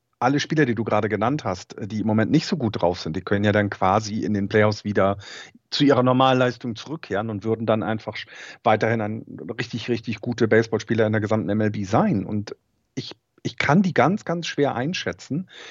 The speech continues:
Ähm, ich vermute mal, dass wir bei denen, äh, eher längere Serien sehen. Also die werden jetzt nicht in ihrer ersten Playoff-Serie gleich einen Sweep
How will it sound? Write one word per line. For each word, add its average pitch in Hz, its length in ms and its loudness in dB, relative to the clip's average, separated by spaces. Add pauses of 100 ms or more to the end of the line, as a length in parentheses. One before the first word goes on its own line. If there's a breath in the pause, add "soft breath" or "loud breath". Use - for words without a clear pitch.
(320 loud breath)
Ähm, 117 440 2 (460)
ich - 260 -2 (360)
vermute 139 680 2
mal, 110 340 4
dass 98 220 -6
wir 120 100 -2
bei 113 140 2
denen, 120 420 -2
äh, 113 340 -2
eher 113 180 4
längere 127 380 6
Serien 104 460 0
sehen. 107 240 0
Also 110 300 -4
die 110 160 -4
werden 120 200 2
jetzt 113 200 -4
nicht 139 300 -2
in 127 160 -4
ihrer 120 240 0
ersten 117 320 -2
Playoff-Serie 113 580 2
gleich 107 200 0
einen 110 80 -6
Sweep 117 280 -12